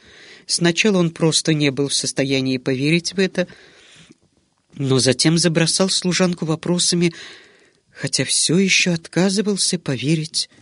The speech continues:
что это произошло. Наконец, взяв себя в руки, он выслушал все, что произошло этой ночью.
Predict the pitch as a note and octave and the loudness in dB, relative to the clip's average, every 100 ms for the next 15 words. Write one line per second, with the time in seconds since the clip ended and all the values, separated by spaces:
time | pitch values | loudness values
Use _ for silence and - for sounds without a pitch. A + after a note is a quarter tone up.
0 | _ _ - - - C#3+ C#3+ D3 - C3+ | _ _ -10 -6 -4 -2 -4 -4 -6 -6
1 | A#2+ A#2 - G#2+ G2 - _ _ _ _ | -4 -4 -4 -4 -8 -12 _ _ _ _
2 | _ _ _ _ _ _ - D#3+ F3+ F3+ | _ _ _ _ _ _ -2 0 2 2
3 | A3+ - F3 D3+ G3+ G3 - D#3 D3 C#3 | 2 0 -2 0 2 2 0 2 2 2
4 | C#3+ C#3+ - C#3+ C#3 B2+ A#2+ - D3 - | 0 0 -2 0 0 -2 -2 -2 -4 -2
5 | E3+ - - F3 - F#3 - E3+ D#3+ D3 | -4 -4 -4 -4 -4 -8 -4 -2 0 -2
6 | - C#3 D3 - B2+ A2+ A#2 - D3 | -4 -2 -4 -4 -6 -6 -6 -8 -10